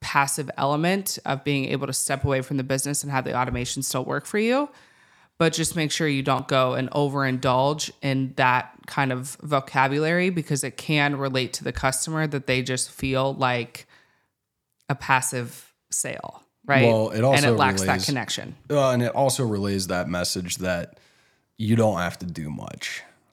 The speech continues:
Speaker 1: Right.
Speaker 2: right? And that's just not the truth. Uh, and, and I'm gonna take it a step further and say, unless Warren Buffett's listening to this podcast right now, which if you are, thank you so much. I really appreciate that,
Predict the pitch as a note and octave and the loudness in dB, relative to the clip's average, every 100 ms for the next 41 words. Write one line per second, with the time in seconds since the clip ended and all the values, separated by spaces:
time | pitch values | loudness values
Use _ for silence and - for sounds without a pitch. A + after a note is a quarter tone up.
0 | - G2+ F#2+ F#2+ - - A2 G#2+ G#2 G2+ | -4 0 2 0 -4 -2 0 2 2 0
1 | F#2+ A#2 A#2 - A#2 G2 F2 D#2+ - - | 2 2 2 0 -2 -2 -4 -6 -10 -10
2 | G1+ - - - _ G#2+ G#2+ G2+ G2 - | -12 -16 -20 -20 _ 0 2 4 2 2
3 | A2+ A2 A#2 A#2 D3+ D#3 A#2+ A2 G2 F#2+ | 0 0 2 2 4 4 2 0 0 -2
4 | G2 F#2 G#2 G2+ G2 F#2+ - G2 G2 - | -4 -4 -2 0 0 0 -2 -2 -2 -2
5 | G#2 G2 G2 A#2 C#3 - F#2+ G#2+ A2 F#2+ | -2 0 0 0 0 -2 -2 0 0 -2
6 | E2+ F#2+ G#2+ A2+ - A#2 - B2 A#2+ B2 | -4 -4 -2 -2 0 0 0 0 0 0
7 | A#2+ - G#2+ A#2 - A2 C3 A#2+ C3+ C3+ | -2 -2 -2 -2 -4 -2 -2 0 0 0
8 | G2+ F#2+ - F2+ - C3 D3 G#2 - B2 | 0 -4 -6 -6 -2 -2 -2 -4 -8 -8
9 | - - F2+ F#2 A2+ - - E2+ F#2+ F#2+ | -6 -6 -6 -4 -6 -6 -8 -6 -6 -4
10 | F2+ - F#2+ F2+ - | -6 -6 -6 -6 -4